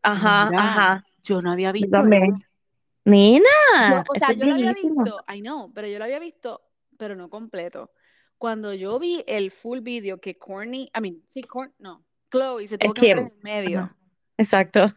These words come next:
Speaker 1: <laughs>
Speaker 2: Yo me
Speaker 1: Qué
Speaker 2: quedé,
Speaker 1: fuerte.
Speaker 2: yo, <laughs> "Wow, ella le
Speaker 1: Eso es lo
Speaker 2: metió
Speaker 1: que
Speaker 2: con
Speaker 1: queremos,
Speaker 2: toda".
Speaker 1: ¿ok? Eso es lo que queremos.
Speaker 2: Claro. Ay, Dios mío, sí, please. Está mejor así. Este,
Speaker 1: Mira.
Speaker 2: ajá, entonces eso sale ya mismo. Entonces, el otro que está de rolling pin por ahí creando y que unos zapatos bien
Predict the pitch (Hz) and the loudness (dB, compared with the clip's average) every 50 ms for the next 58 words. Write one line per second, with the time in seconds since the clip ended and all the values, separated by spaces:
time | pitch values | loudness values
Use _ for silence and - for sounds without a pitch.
0 | _ - 269 - - - - - _ 185 _ 233 247 247 240 247 254 277 277 285 | _ -2 -2 -2 -2 -4 -6 -6 _ -12 _ -4 -4 -4 -4 -6 -4 0 0 2
1 | 294 269 269 262 240 226 214 208 208 196 190 175 165 156 202 196 175 165 180 - | 2 2 0 -2 -4 -4 -6 -6 -4 -2 -2 -2 -2 -4 -6 -8 -8 -8 -8 -8
2 | _ _ _ _ _ _ _ _ 226 214 202 190 190 190 202 226 208 220 233 208 | _ _ _ _ _ _ _ _ -18 -18 -16 -18 -18 -20 -20 -20 -20 -20 -20 -20
3 | - - - - 240 - - 392 427 403 403 427 349 123 120 120 110 110 240 - | -20 -16 -14 -14 -14 -14 -16 -18 -16 -14 -12 -10 -8 -8 -6 -4 -4 -2 -2 -2
4 | 302 262 285 - 320 302 285 269 - 262 247 247 254 240 226 214 196 196 196 208 | 0 0 0 2 2 2 2 2 2 2 2 4 4 6 6 4 4 4 2 2
5 | 196 226 262 294 330 339 - _ _ _ - 233 240 240 - 277 262 247 240 233 | 2 4 4 4 4 2 -2 _ _ _ 0 0 0 2 2 0 2 2 2 0
6 | 214 190 196 180 135 127 240 233 233 - 247 277 208 190 180 175 - _ - - | 0 -2 -2 -2 -2 -2 -2 -4 -4 -2 0 0 -2 -2 -8 -20 -20 _ -20 -20
7 | _ _ - - 392 - - 196 190 175 175 170 - - 165 165 - 196 - 214 | _ _ -4 -4 -2 0 -2 -2 -2 -4 -8 -8 -8 -10 -10 -10 -10 -8 -6 -6
8 | 208 202 - 208 202 214 233 220 190 165 - _ _ _ _ _ _ _ _ - | -6 -6 -6 -8 -8 -6 -6 -8 -10 -12 -14 _ _ _ _ _ _ _ _ -6
9 | 180 185 202 208 208 196 202 208 180 160 175 185 - - - 165 - _ _ - | -6 -6 -6 -6 -6 -6 -6 -6 -6 -8 -10 -14 -16 -18 -16 -18 -18 _ _ -20
10 | - - - - - - - 233 233 220 - _ - 233 220 214 208 240 240 233 | -20 -20 -20 -20 -8 -4 -4 -4 -4 -6 -8 _ -4 -4 -2 2 4 4 6 6
11 | 240 240 220 185 180 - _ _ - 220 240 269 277 277 262 285 285 277 254 233 | 6 4 2 0 -4 -10 _ _ -8 -6 -4 -4 -4 -4 -2 -2 -2 -2 -2 -4
12 | 226 220 208 202 202 196 190 196 214 214 262 262 254 _ - - 220 214 214 214 | -6 -8 -10 -10 -10 -8 -8 -8 -6 -4 -4 -4 -4 _ -8 -6 -4 -4 -4 -4
13 | 233 254 269 269 247 - - 254 254 269 277 277 240 240 240 233 226 226 214 208 | -4 -6 -6 -6 -8 -6 -4 -4 -4 -4 -4 -6 -6 -8 -6 -6 -6 -8 -8 -10
14 | 214 208 - 220 226 220 - 254 247 240 247 247 - 233 214 202 202 196 196 196 | -12 -14 -16 -18 -20 -18 -18 -18 -16 -16 -16 -12 -10 -6 -6 -4 -4 -6 -6 -8
15 | 208 220 220 220 _ - 196 196 202 202 - 214 196 202 196 196 202 202 190 190 | -10 -12 -14 -14 _ -20 -20 -20 -20 -16 -14 -12 -10 -10 -10 -12 -12 -16 -18 _
16 | 196 185 180 185 - | -18 -18 -18 -18 -20